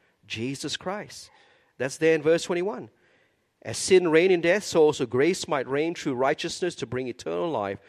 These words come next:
through Jesus Christ our Lord." And so, you know, the storyline of the Bible, i-,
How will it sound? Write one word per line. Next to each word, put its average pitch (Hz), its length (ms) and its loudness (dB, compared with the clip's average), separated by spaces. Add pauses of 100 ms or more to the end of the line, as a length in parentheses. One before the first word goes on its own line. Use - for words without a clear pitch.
(260)
through 117 180 -4
Jesus 113 400 -8
Christ 95 540 -12 (240)
our 113 140 -10
Lord." 151 320 -14 (680)
And 180 80 -6
so, 220 80 4
you 208 140 6
know, 285 80 4
the 240 80 2
storyline 202 560 6
of 156 80 -4
the 135 60 -6
Bible, 131 580 0 (420)
i-, 165 140 0